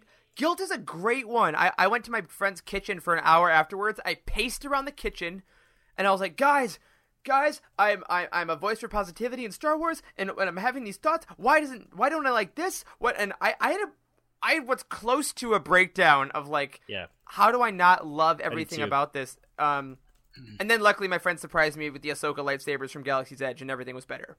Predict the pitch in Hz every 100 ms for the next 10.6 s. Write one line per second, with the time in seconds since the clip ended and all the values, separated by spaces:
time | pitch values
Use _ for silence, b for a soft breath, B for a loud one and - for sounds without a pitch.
0 | _ - 339 - 175 - 127 - - -
1 | - 311 185 226 196 - 214 175 165 185
2 | 208 160 170 262 220 196 180 - 160 156
3 | - 147 139 151 127 127 123 151 143 120
4 | 113 139 - 120 135 131 120 120 120 117
5 | - 104 101 113 104 110 104 104 98 98
6 | 104 104 - 107 101 104 165 - 262 262
7 | 254 208 - _ _ 139 139 135 131 120
8 | - - 98 87 80 _ - 320 190 107
9 | 104 110 107 101 - b b - 113 101
10 | 113 87 78 - 147 98